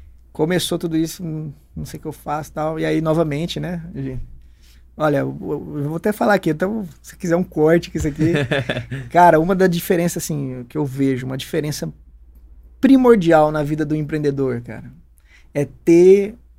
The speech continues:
Speaker 1: um companheiro ou uma companheira que abrace com você a, o teu projeto, a tua missão, o teu propósito,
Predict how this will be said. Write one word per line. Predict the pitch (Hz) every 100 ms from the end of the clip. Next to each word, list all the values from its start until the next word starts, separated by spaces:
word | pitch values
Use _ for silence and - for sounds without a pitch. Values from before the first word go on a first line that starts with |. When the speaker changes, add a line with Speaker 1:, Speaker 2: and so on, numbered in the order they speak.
| - - - -
Speaker 1:
um | 170
companheiro | 165 170 156 143 147 160
ou | 156
uma | 147
companheira | 156 151 143 143 151 147
que | - - 151 170 196 _ _ _ _ _ _
abrace | 143 160 143 135 131 - - 127 120 -
com | - 147
você | 143 139 - 135 135 143 147 - - - - -
a, | - 135 - -
o | 147
teu | 139 147
projeto, | 143 139 123 135 139 135
a |
tua | 131 160
missão, | 156 - - 147 143 143
o |
teu | - -
propósito, | 151 143 - - 143 147 147 143 - 143